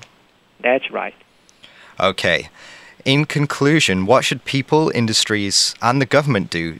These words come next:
Speaker 2: to meet the energy challenges we'll face in the future?
Speaker 1: Well, I think the government need to have a comprehensive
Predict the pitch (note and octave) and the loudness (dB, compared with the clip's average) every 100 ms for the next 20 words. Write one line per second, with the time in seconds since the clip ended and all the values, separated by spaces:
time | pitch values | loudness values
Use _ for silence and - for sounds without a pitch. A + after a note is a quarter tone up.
0 | - G2+ G2 G#2 - G#2 G#2+ G#2 G#2 G2 | -6 -2 0 -2 -4 -2 0 -2 -2 0
1 | G2+ G#2 G2 E2+ E2 F2+ E2+ - G2 E2+ | 2 2 -2 -4 -4 -4 -8 -2 -2 0
2 | - - D#2+ - E2+ - - - - _ | -2 -4 -8 -6 -6 -6 -6 -6 -8 _
3 | _ _ _ _ _ _ _ _ - D3 | _ _ _ _ _ _ _ _ 0 6
4 | D#3 E3 _ _ _ _ _ _ - F3 | 6 4 _ _ _ _ _ _ 0 0
5 | - D4 A#3+ D#3 - G3+ F#3+ C#3+ A#2 A#2 | 4 4 6 2 6 4 6 2 -4 -8
6 | - _ F3 G#3 G3 G#3 - - D#3+ - | -20 _ 2 4 6 4 0 -2 -2 2
7 | C#3+ C#3+ C3 - D#3+ - C#3+ C3 F#3 G#3 | 0 2 -2 -2 -8 -2 -2 4 2 2
8 | - | 0